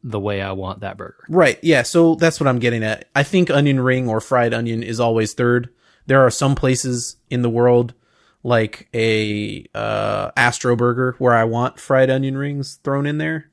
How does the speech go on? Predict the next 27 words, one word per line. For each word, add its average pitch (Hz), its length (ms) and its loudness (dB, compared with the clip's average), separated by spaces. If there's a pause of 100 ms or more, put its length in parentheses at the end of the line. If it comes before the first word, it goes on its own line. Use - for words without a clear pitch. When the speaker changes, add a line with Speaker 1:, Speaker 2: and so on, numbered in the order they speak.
(580)
Speaker 2:
Um, 110 520 -4 (600)
but 135 140 0
it's 131 140 -2
never 147 300 4
gonna 117 240 0
be, 110 440 -4
like, 107 260 -8
my 107 160 -6
top 107 400 -8 (180)
choice 110 500 -6
just 120 280 -6
at 107 140 -6
random. 143 420 -8 (580)
And 120 180 -2
then, 120 100 0
like 117 140 -2
you 113 80 -6
said, 110 140 -2
Speaker 1:
Mm-hmm. 107 60 0
Speaker 2:
like, 110 140 -4
at 110 80 -2
a 107 40 -2
backyard 120 480 0
barbecue, 113 540 -2
I - 80 -6
want 110 260 -8
that, - 200 -6